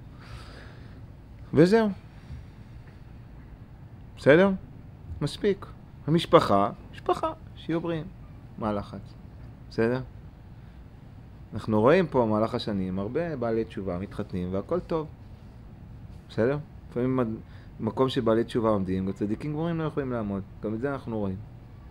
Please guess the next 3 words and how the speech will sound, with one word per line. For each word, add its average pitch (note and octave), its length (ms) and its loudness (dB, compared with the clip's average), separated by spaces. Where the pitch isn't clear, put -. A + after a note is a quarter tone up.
בונים, A#2 480 0
משפחות, G#2+ 720 0
לתפארת, A2 800 -6